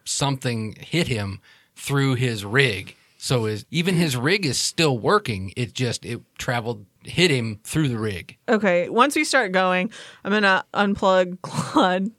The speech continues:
Speaker 2: from
Speaker 1: Okay.
Speaker 2: his rig.
Speaker 1: Sure.
Speaker 2: I'm gonna close his eyes.
Speaker 1: Okay.
Speaker 2: And then I'm gonna turn to Joe and I'm gonna be like,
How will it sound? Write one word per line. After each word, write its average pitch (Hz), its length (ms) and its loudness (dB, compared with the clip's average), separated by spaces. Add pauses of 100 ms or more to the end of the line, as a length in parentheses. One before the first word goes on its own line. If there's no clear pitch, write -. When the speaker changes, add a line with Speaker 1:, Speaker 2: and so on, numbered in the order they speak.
(100)
Speaker 2:
from - 280 -2
Speaker 1:
Okay. 180 80 4
Speaker 2:
his 175 120 -2
rig. 180 440 0
Speaker 1:
Sure. 113 220 -2 (200)
Speaker 2:
I'm 180 60 -2
gonna 180 160 0
close 180 300 2
his 175 160 -2
eyes. 160 540 0 (120)
Speaker 1:
Okay. 101 260 -8 (120)
Speaker 2:
And 190 160 -4
then 185 140 2
I'm 185 180 2
gonna 180 180 2
turn 190 180 0
to 185 140 4
Joe 175 220 2
and 170 120 2
I'm 175 80 2
gonna 175 100 2
be 175 120 4
like, 170 240 2